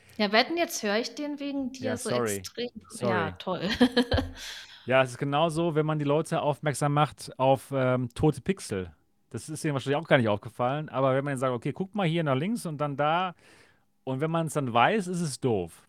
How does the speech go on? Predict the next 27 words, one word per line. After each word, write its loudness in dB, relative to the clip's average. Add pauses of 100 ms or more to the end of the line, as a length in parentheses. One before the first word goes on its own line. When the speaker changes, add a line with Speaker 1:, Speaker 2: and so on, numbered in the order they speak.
(320)
Speaker 1:
Das -4
mach 4
ich -2
nicht. -2
Ich, -8
ich -8
mach 2
das -8
nicht. -6
Also -2
mir 4
ist -6
da 0
nix 0
auf, -2
„Oh, -8
da -10
wetten, -8
ich -8
such -8
denn -6
doch -4
danach. 0
Ach -8
Gott, -10
äh, -8
nee.“ -2